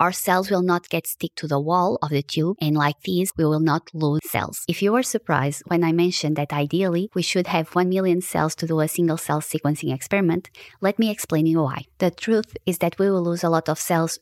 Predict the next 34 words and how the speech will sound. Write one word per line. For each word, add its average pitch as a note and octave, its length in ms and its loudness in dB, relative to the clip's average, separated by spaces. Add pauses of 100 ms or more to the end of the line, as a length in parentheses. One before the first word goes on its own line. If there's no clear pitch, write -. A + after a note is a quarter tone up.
(100)
during F3 420 2
our D#3 160 2
experiment. - 760 -6
A F3 60 0
simple F#3 320 2
example F#3 640 0
will D#3+ 160 2
be D#3 200 0
the D#3+ 100 0
centrifugations. - 960 -4 (100)
Every B3 200 2
time D#3 200 0
that D3 220 -2
we G#2 80 -2
centrifuge, G#3+ 800 -2
we D#3 120 2
will C#3 180 2
lose D3 180 0
some C3 240 -2
cells. - 420 -4
Other G3+ 280 0
point G#3 260 -2
where E3 140 0
we D#3 100 2
will D3+ 160 0
lose F3 160 -2
cells D#3+ 460 -2
is D#3 180 -4
when F3+ 140 2
we G3 120 -2
have D3+ 240 -2
our C#3+ 120 0
cell D3+ 160 -4
suspension C#3+ 640 -2